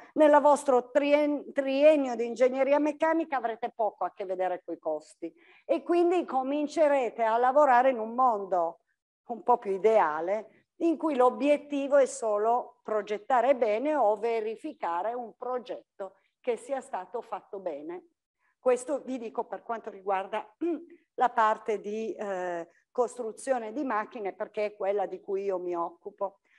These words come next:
Allora, prima che arrivi il nostro filmato, che ho obbligato il povero professor Ubertalli ad andare a venire al suo ufficio perché io non ce l'avevo,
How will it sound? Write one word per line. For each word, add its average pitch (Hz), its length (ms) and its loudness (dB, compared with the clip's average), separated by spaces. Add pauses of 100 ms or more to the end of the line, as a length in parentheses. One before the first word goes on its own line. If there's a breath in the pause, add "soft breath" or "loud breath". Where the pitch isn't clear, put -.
(140)
Allora, 247 280 0
prima 330 440 -2
che 262 100 -10
arrivi 233 720 -4 (580)
il 214 120 -10
nostro 220 320 -10
filmato, 196 760 -8
che 165 200 -12
ho 185 320 -6
obbligato 202 560 -2
il 170 100 -8
povero 202 460 -4
professor 185 400 -8
Ubertalli 185 720 -4
ad - 380 -14
andare 214 260 0
a - 20 2
venire 202 320 -6
al 180 140 -4
suo - 160 -16
ufficio 220 300 -14
perché 180 220 -8
io 202 120 -6
non 202 240 -8
ce 202 120 -14
l'avevo, 175 600 -8